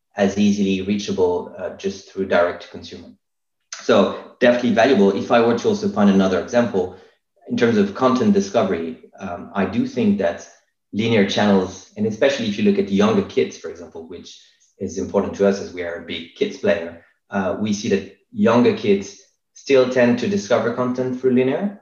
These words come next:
And in that sense, having both the linear channels and a streaming service on one platform, we feel is a, is a very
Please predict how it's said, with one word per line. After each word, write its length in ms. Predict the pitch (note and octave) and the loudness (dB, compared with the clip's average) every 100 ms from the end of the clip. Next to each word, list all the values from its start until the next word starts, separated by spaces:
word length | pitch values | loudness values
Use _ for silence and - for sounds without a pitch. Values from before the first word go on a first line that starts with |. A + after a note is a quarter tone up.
| - A2 | -14 -2
And 100 | G#2+ | 2
in 120 | G#2 | 4
that 240 | A#2+ - | 4 2
sense, 680 | - A2 G2+ G2 - - _ _ _ _ | 0 4 4 2 -2 -20 _ _ _ _
having 380 | B2+ C3+ B2+ G2+ | 2 4 4 4
both 320 | A2+ G#2 - | 4 2 0
the 80 | G2 | 0
linear 300 | A2+ G#2 - | 2 0 -2
channels 540 | A2 G2+ F2 - - _ _ A#2+ | -2 -2 -2 -8 -20 _ _ 2
and 160 | A#2+ | 2
a 60 | G2+ | 2
streaming 320 | - G2+ F#2+ | 2 2 2
service 380 | G2+ F#2 F2+ F#2 | 2 0 -2 -6
on 120 | F2 | -6
one 180 | F2 E2+ | -6 -4
platform, 460 | G#2+ - F#2+ F2 E2+ - _ | -6 -6 -8 -10 -12 -20 _
we 80 | G2 | -4
feel 220 | - G2 | 0 0
is 200 | F2+ - | 0 -2
a, 220 | E2+ D#2+ | -4 -4
is 140 | G2+ F#2+ | -6 -8
a 60 | |
very 580 | F2+ F#2+ F2 F2 F2 E2+ | -4 0 0 0 -6 -16